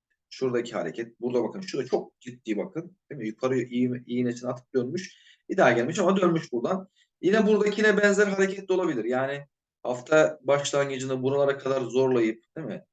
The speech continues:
Perşembe gününe kadar özellikle buraları zorlayıp bir dönüş de gelebilir. Yani şöyle dirençlere, e, işte dolar endeksini dirence çekmek, tahvil tarafını da zaten yorumlayacağız.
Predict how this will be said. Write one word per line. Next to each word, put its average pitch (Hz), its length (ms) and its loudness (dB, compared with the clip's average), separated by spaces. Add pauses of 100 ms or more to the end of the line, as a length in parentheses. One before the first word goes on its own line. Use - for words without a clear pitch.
(140)
Perşembe 113 1120 -8
gününe 120 300 -2
kadar 98 200 -4
özellikle 95 440 -6
buraları 117 300 -2
zorlayıp 120 440 -2 (320)
bir 156 160 -8
dönüş 156 420 -4 (460)
de 151 60 -2
gelebilir. 143 720 0 (400)
Yani 147 240 0
şöyle 147 340 2
dirençlere, 156 840 0 (200)
e, - 120 -10
işte - 240 -14
dolar 139 240 0
endeksini 135 400 -8
dirence 127 320 0
çekmek, 120 420 -10
tahvil 117 260 -4
tarafını 143 440 -2
da 127 80 0
zaten 107 320 -6
yorumlayacağız. 98 680 -8